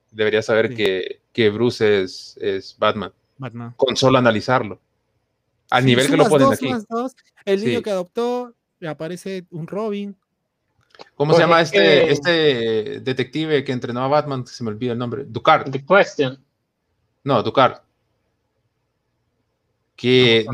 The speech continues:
Speaker 1: no recuerdo ahorita en qué cómic es, pero cuando Ducard llega a Ciudad Gótica, mira todo, analiza todo,
Speaker 3: Mm.
Speaker 1: inmediatamente dice, "Bruce Wayne es Batman". O sea, con solo analizar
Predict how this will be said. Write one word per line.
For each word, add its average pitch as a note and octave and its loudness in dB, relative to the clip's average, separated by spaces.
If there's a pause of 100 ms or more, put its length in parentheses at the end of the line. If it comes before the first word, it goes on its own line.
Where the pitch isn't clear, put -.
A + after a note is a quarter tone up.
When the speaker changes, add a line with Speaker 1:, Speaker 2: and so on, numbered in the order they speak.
Speaker 1:
no A#2+ 4
recuerdo C3+ 2
ahorita C#3 2
en B2+ -2
qué C3+ 0
cómic C3+ -2
es, C#3+ 2
pero A#2 -2
cuando A2 0
Ducard B2 0
llega C3+ 2
a B2 2
Ciudad B2 0
Gótica, C#3 -2
mira B2+ -2
todo, C3+ -2
analiza A#2 -6
todo, C#3 -4
Speaker 3:
Mm. C#3+ -4
Speaker 1:
inmediatamente A#2+ -2
dice, B2+ -2 (420)
"Bruce A#2 -4
Wayne G#2 -2
es G#2 -12
Batman". G#2+ -8
O - -20
sea, A#2 4
con B2 2
solo C3 6
analizar D#3+ 2